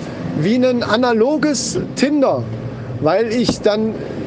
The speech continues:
durch das Rüberlassen direkt signalisiere, "Hey, ich wär schon an dir interessiert."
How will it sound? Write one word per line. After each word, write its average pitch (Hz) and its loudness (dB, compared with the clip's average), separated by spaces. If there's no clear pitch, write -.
durch 277 4
das 277 0
Rüberlassen 220 2
direkt 180 0
signalisiere, 220 0
"Hey, 233 4
ich 170 -2
wär 175 4
schon 233 0
an 240 2
dir 247 2
interessiert." 233 0